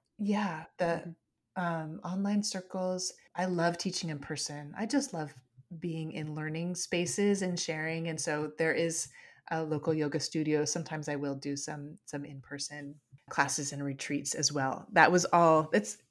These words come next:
Speaker 1: co-, still coming out of pandemic times of, like, how much
Speaker 2: Right. <laughs>
Speaker 1: in-person work to do. But yeah, I've definitely shared it. Uh, I love, I love meeting in person as well.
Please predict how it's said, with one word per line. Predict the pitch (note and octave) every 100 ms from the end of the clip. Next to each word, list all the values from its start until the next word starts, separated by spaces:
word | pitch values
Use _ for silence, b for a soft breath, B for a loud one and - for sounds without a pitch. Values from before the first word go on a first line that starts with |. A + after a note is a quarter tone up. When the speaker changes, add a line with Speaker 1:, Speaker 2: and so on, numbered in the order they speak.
| _
Speaker 1:
co-, | - -
still | - - B3 A#3
coming | G#3 F#3+ F3+ -
out | E3 D#3+ D3+
of | D3+ C#3+ - -
pandemic | F3 D3+ F3+ D4 C#4
times | F3 E3 D3+ D3 C#3
of, | D#3+ D3+ - E3+
like, | D#3 E3+ F#3
how | F3 F3
much | G3 G#3+
Speaker 2:
Right. | B3+
<laughs> |
Speaker 1:
in-person | G#3 G#3+ G3+ G3+ G#3 F#3+ F#3 F#3 - -
work | F#3 F3 -
to | F3+
do. | F3 E3 D#3+
But | D#3+ E3
yeah, | D#3
I've | D3
definitely | D#3+ D3+ D3+ D3+ D3+ D3+ C#3+ B - -
shared | - D#3+ C#3
it. | C#3 - _ -
Uh, | D#3 D3+ D3+ F#3+ G3 _ -
I | E3+
love, | D3 - - - -
I | D#3 -
love | -
meeting | D#3+ D3+ C#3+
in | E3+
person | - - - E3+
as | -
well. | - -